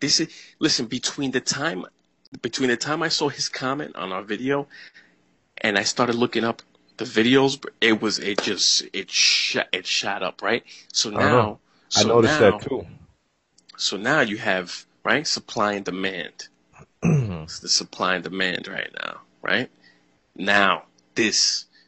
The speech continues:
Speaker 1: is huge, bro, within just a few days. This thing
Speaker 2: Mm-hmm.
Speaker 1: is huge, eth Connect. This is, this is what everybody's talking about. This is, this is, right, what I'm hearing, the next big thing. This is it.
Speaker 2: Yeah.
Speaker 1: And that alone, no matter,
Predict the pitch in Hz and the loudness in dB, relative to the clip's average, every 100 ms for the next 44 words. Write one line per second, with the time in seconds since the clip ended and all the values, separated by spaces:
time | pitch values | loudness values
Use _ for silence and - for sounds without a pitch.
0 | _ 73 - - - 135 170 135 - 95 | _ -8 -6 -4 -6 -6 -8 -8 -10 -6
1 | 87 101 - 110 117 120 117 - 147 160 | -6 -8 -10 -8 -4 -4 -6 -8 -8 -4
2 | 190 233 202 - - - _ _ _ _ | -4 -4 -6 -6 -8 -16 _ _ _ _
3 | _ _ 143 151 208 190 - - - 147 | _ _ -2 0 0 0 0 -2 -4 -4
4 | 214 220 - 147 - - 92 90 - - | -4 -4 -6 -8 -8 -6 -4 -4 -6 -12
5 | - - - _ _ - 147 - - 110 | -16 -20 -20 _ _ -4 -2 2 2 0
6 | - 156 - 247 247 - 151 139 143 104 | -6 -4 -2 -2 -4 -4 -4 -4 -4 -6
7 | - 143 - 85 - 123 123 - 131 147 | -6 -8 -6 -10 -8 -2 0 0 0 0
8 | - 180 170 - 131 185 123 120 139 160 | 2 0 -2 -2 0 0 0 -2 -4 -10
9 | 156 95 101 117 - - 113 - 92 85 | -12 -14 -8 -6 -6 -6 -6 -4 -6 -4
10 | 110 - 113 - 113 - _ _ - - | -4 -4 -4 -8 -10 -10 _ _ -20 -18
11 | - - 113 - 120 104 127 135 160 127 | -2 0 0 0 0 0 2 0 0 -6
12 | 117 151 127 - 110 110 110 107 | -6 -6 -6 -8 -6 -4 -2 -2